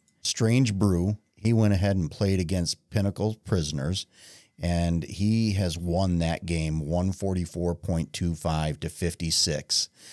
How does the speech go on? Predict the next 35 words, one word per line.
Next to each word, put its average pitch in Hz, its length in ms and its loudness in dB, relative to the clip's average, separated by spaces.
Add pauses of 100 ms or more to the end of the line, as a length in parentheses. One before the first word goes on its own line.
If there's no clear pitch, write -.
(220)
So 85 240 0
he 107 240 4
has, 92 520 0
you 92 80 -2
know, 87 100 2
by 85 220 -2
far, 92 720 0
by 90 180 -2
far 95 220 0
the 82 80 2
highest 85 300 0
scoring 82 360 -2
team 76 460 -2 (220)
right 78 280 -4
now. 65 340 -10 (720)
And 90 240 2
then, 87 680 2
um, 78 480 0
and 82 100 -2
I 87 80 0
think 104 200 -2
I 110 100 0
was 98 180 0
the 82 60 -2
second 85 420 0
highest 73 360 -4
scoring 67 380 -8
team. 73 400 -8 (720)
And 95 240 2
then 92 480 4
we've 92 220 -2
got, 85 260 0 (140)
uh, 82 260 2
League 95 360 0
Doormat, 87 640 0